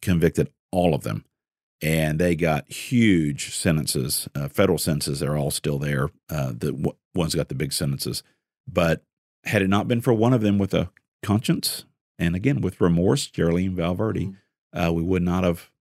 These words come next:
Speaker 1: not have made the case because we knew there were no witnesses. Ruby Parker was, had been killed. There were no witnesses to that part of it. And other than the bank part, all the scheming and planning, we didn't know. So she gave the whole story, and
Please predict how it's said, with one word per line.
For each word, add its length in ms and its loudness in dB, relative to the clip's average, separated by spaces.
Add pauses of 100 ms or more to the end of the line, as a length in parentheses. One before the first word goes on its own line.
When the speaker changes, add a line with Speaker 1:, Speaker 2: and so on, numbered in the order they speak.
(300)
Speaker 1:
not 220 4
have 80 6
made 160 4
the 60 2
case 260 2
because 220 -2
we 100 2
knew 480 2 (800)
there 300 -2
were 100 4
no 140 6
witnesses. 640 2 (100)
Ruby 200 2
Parker 260 0
was, 340 0 (280)
had 100 0
been 140 -2
killed. 300 0 (480)
There 60 0
were 60 4
no 140 8
witnesses 400 2
to 120 -2
that 220 2
part 180 4
of 80 2
it. 180 -2 (120)
And 200 2 (120)
other 260 4
than 120 -2
the 40 0
bank 380 2
part, 360 0
all 160 4
the 100 -2
scheming 460 2
and 140 2
planning, 400 2
we 80 2
didn't 180 4
know. 200 2
So 180 -2
she 220 -2
gave 200 2
the 100 -4
whole 180 -2
story, 420 0
and 160 -2